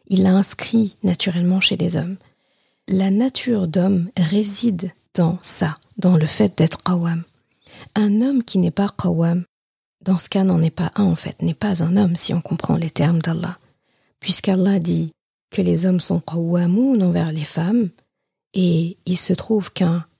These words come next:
qawwam se tient debout, est actif, est dévoué, est protecteur, soutient,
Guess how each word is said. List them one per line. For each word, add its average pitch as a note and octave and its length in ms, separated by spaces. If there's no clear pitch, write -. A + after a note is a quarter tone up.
qawwam F#3 640
se - 160
tient F3 340
debout, F3+ 500
est - 160
actif, G3 640
est F#3 100
dévoué, E3+ 680
est D#3 100
protecteur, E3+ 800
soutient, G3 720